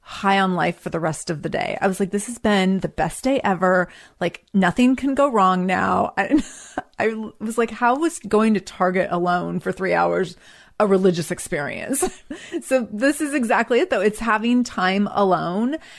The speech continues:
and personal time where you're like, "I don't have to give to anyone. I'm just gonna wander around Target and, like, throw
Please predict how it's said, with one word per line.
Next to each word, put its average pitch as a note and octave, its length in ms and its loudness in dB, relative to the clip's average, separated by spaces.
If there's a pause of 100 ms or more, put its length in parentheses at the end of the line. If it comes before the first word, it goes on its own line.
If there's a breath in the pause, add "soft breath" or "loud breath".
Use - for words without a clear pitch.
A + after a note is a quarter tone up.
(240 loud breath)
and F#3+ 600 0
personal A#3 440 0
time F#3+ 380 0
where F#3+ 100 4
you're F#3 160 2
like, F#3 200 2
"I F#3 80 2
don't A3 220 0
have A3 200 -2
to G#3+ 60 -6
give G#3 160 0
to A3 100 -2
anyone. G3+ 280 2
I'm F#3 140 2
just F#3 160 -6
gonna F#3+ 160 0
wander F3+ 440 2
around F#3+ 320 0
Target F3 420 2
and, F3+ 140 -4
like, E3 360 -6
throw G#3 640 2